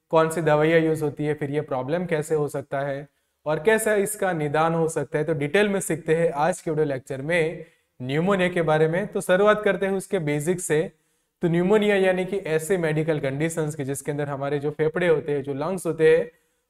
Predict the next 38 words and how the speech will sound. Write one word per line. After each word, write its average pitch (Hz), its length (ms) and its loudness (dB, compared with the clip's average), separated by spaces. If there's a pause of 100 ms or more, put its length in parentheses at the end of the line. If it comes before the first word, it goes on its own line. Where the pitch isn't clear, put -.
वहाँ 160 240 6
पे 190 160 2
सूजन 185 400 4
आ 175 100 6
जाती 160 300 2
है 180 360 -2 (220)
और 165 460 4 (280)
specially 214 560 4
जो 214 140 4
वहाँ 185 240 6
पे 208 300 4
स्मॉल 180 600 2
एयर 170 220 0
सैक्स 160 420 -2
होते 147 200 -4
हैं 151 80 -2
कि 147 80 -8
जिसको 143 280 -4
हम 151 240 -2
एल्वियोली 165 500 2
कहते 147 320 0
हैं, 196 220 -2 (480)
वो 180 180 6
उसमें 196 420 0
अफेक्ट 170 460 0
होते 156 220 2
हैं, 165 240 -8
वहाँ 151 220 2
पे 180 140 -2
पानी 160 300 -2
भर 151 180 -4
जाता 143 300 -4
है 147 160 -6
और 135 180 -8
ये 151 140 -2
एक 160 140 -6
टाइप 135 180 -4
का 143 460 -6